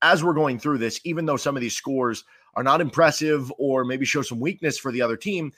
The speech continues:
there is a chance that any of these teams or one of these teams or a couple of these teams end up bouncing back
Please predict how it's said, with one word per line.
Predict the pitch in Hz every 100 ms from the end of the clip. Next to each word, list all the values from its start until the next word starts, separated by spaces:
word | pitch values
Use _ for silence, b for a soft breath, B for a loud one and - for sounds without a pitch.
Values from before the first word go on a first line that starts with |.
| b -
there | 156
is | 185
a |
chance | 160 160 160 143
that | 147 120 -
any | 160
of | 156 120
these | 139
teams | - 143 143 117
or | 117
one | 127
of | 139
these | 123 110
teams | 139 131
or |
a | 113
couple | 143 143
of | 123
these | 110
teams | - 143 - b b _
end | 165 156
up | 120 92
bouncing | 135 156 160 160 135
back | 107 139 165 139 120 -